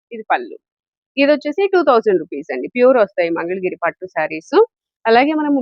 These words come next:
మహేశ్వరి సిల్క్ చూసాం కదా ఇందాక, వాటికన్నా అవి సెవెన్ హండ్రెడ్ రూపీస్ తో చూసాం, వాటికన్నా ఇవి ఇంకా కొంచెం క్వాలిటీ ఇదైతే. ఇది వచ్చేసి మనకి థర్టీన్ హండ్రెడ్ రూపీస్ పడుతుందండి. ఓపెన్ చేయట్లేదు, ఇలాగే ఉంచేసాను. థర్టీన్ హండ్రెడ్ రూపీస్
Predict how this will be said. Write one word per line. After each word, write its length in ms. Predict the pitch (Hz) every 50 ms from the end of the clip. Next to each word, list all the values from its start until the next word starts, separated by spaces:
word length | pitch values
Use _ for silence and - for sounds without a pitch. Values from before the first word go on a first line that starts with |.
| 208 185
మహేశ్వరి 460 | 190 214 254 320 - - 339 330 349 339
సిల్క్ 200 | 330 277 240 - _ 220
చూసాం 260 | 202 208 - 202 175 156
కదా 120 | 156 160 160 160
ఇందాక, 300 | 160 170 185 175 214 - 202 262 339 415 370 262 202
వాటికన్నా 560 | 180 185 220 269 302 277 302 262 240 233 285 285 226
అవి 160 | 202 208 220 208 202 220 -
సెవెన్ 220 | 226 208 233 277 277
హండ్రెడ్ 220 | 277 254 233 220 208 196
రూపీస్ 260 | 185 _ 202 202 - _
తో 60 | 208 190 170 160
చూసాం, 220 | 160 180 180 196 233 214
వాటికన్నా 400 | 185 190 214 - - 254 269 277 269 240
ఇవి 120 | 208 196 196 196
ఇంకా 140 | 196 233 240 240 -
కొంచెం 220 | 370 180 - - - -
క్వాలిటీ 300 | 175 170 170 170 - 330 311 311
ఇదైతే. 340 | 156 160 165 165 - - 427 494 - _ _ _ _ _ _ _ 285
ఇది 100 | 285 294
వచ్చేసి 220 | 285 294 285 285 - 254
మనకి 160 | 240 240 311 294 -
థర్టీన్ 340 | 247 226 - 254 254 233 233
హండ్రెడ్ 220 | 214 185 180 175 160 165
రూపీస్ 260 | - - 180 175 - _
పడుతుందండి. 540 | 156 139 - - - - - 190 - - - - - - 190
ఓపెన్ 260 | 202 - 233 214 190
చేయట్లేదు, 400 | 180 170 165 - 165 160 156 156 165 165
ఇలాగే 220 | 160 160 165 165 160 156
ఉంచేసాను. 500 | - - _ _ _ - 180 175 220 330 453 - - _ _ _ _ _ 262
థర్టీన్ 280 | 262 233 277 262 247 233
హండ్రెడ్ 240 | 190 175 170 160 160 160
రూపీస్ 260 | - - 254 311 -